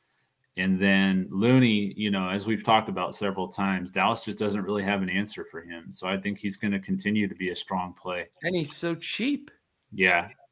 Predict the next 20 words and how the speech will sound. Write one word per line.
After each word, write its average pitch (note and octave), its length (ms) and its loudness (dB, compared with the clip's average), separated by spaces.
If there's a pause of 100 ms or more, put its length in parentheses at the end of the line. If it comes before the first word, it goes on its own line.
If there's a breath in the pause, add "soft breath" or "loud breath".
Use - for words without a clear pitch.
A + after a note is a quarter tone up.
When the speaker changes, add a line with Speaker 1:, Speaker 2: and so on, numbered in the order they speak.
(140)
Speaker 1:
So A#2 240 4
it, G#2+ 160 0
it G#2+ 160 -2
seems D#3 360 4
like A2+ 200 6
Klay's G#2+ 400 4
gonna G2+ 200 2
be G2+ 180 2
the F#2+ 60 2
guy G2 200 2
I'm G2 100 2
gonna G2 100 0
be F#2+ 120 -2
going G2 260 0
away F#2+ 260 2
from, G2 320 0
and F2 120 -6
Draymond F#2 680 0 (480)
as F2+ 180 -8
well. F#2 560 2